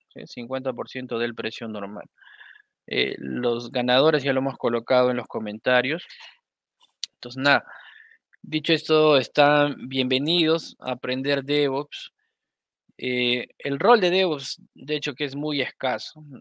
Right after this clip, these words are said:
no se encuentra mucho, ¿no? Y eso hace, pues, que haya, eh, bastante empleabilidad. Un ingeniero DevOps está muy solicitado, ¿no?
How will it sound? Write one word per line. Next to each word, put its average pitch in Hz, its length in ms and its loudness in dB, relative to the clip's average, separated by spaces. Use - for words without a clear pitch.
no 151 160 -10
se 131 100 -12
encuentra 113 400 -8
mucho, 110 340 -12
¿no? 135 160 -10
Y 151 140 -4
eso 143 160 -2
hace, 139 160 -4
pues, 127 220 -12
que - 140 -6
haya, 123 360 -2
eh, 120 280 -12
bastante 123 640 -8
empleabilidad. 113 920 -2
Un - 140 -8
ingeniero 139 520 0
DevOps 139 640 2
está - 480 -8
muy 147 260 -2
solicitado, 117 880 -2
¿no? 131 180 -12